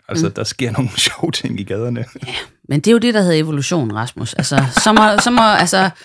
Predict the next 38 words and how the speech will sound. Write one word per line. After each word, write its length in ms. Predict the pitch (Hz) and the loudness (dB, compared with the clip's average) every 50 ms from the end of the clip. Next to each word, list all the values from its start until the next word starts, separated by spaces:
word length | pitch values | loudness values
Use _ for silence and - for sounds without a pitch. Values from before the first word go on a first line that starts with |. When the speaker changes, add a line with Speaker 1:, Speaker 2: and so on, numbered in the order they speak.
| - _ _ _ _ | -20 _ _ _ _
Speaker 2:
survival 420 | - - 202 196 202 220 233 226 226 208 | -4 0 2 4 4 4 4 2 2 0
of 80 | 175 170 | 0 0
the 120 | 165 165 | -2 -4
fittest, 460 | - - 185 190 185 180 - - - - | -2 -2 -2 0 0 -2 -2 -4 -6 -6
eller 220 | - 160 165 165 156 | -4 0 0 -2 -2
survival 480 | - - 165 151 151 151 151 156 160 | -2 -6 -4 -2 0 0 0 0 0
of 60 | 156 151 | -2 -4
the 80 | - 139 | -6 -10
fattest. 580 | - - 147 139 143 143 - - - - - | -4 -2 -2 -2 -2 -4 -8 -8 -8 -6 -4
Øh. 40 | 147 147 143 143 139 139 131 - - - - - - - - - - - _ _ 120 113 | -2 -2 0 0 0 -2 -4 -6 -10 -12 -12 -14 -16 -16 -16 -18 -18 -20 _ _ -2 0
Speaker 1:
Åh, 260 | 110 107 104 98 95 | 0 0 0 -2 -2
ja. 140 | 95 90 90 | -4 -4 -4
Speaker 2:
Ja. 100 | 92 87 - 139 127 - _ _ _ _ | -6 -6 -6 -8 -8 -8 _ _ _ _
Speaker 1:
Jeg 120 | 147 147 | 0 4
gad 140 | - 202 208 | 4 4 4
bare 120 | 190 185 | 4 2
godt 220 | 170 208 208 165 160 | 2 2 2 2 2
vide, 180 | 196 180 220 - | 0 0 0 -4
om 100 | 156 139 | -2 0
jeg 200 | 151 143 135 - - | 0 0 0 0 -2
er 60 | 117 | -4
snob, 400 | - 165 - 123 104 107 - - - - | -4 0 0 0 0 0 -2 -12 -10 -6
ikke? 180 | 127 123 120 - - | -6 -6 -6 -6 -4
Og 180 | - 131 127 131 | -2 0 0 0
jeg 80 | 131 127 | -2 -2
har 60 | 143 | -4
faktisk, 600 | - - 180 185 - - 160 131 - - - 123 | -4 -4 -6 -6 -4 -4 -4 -4 -4 -4 -2 -2
øhm, 580 | 117 110 110 107 101 98 101 101 101 95 90 - _ _ _ _ _ _ _ _ _ _ _ _ _ _ _ _ _ _ _ | 0 0 0 -2 -2 -2 -4 -4 -4 -6 -8 -12 _ _ _ _ _ _ _ _ _ _ _ _ _ _ _ _ _ _ _
jeg 80 | 135 123 | -4 0
har 20 | |
faktisk 180 | - 147 139 - | 0 0 0 2
lige 120 | 165 117 | 0 2
hævet 180 | 120 120 113 107 | 2 0 0 0
fat 280 | - 135 139 139 - - _ _ _ | 0 -2 -4 -4 -6 -18 _ _ _
i 80 | 120 110 110 | -8 -6 -6
Ibi 140 | 107 110 110 | -4 -4 -4
Pibi, 320 | - - 143 135 120 104 - _ _ _ _ _ _ | -4 -4 -4 -4 -4 -8 -10 _ _ _ _ _ _
Speaker 2:
Mm. 60 | 143 | -14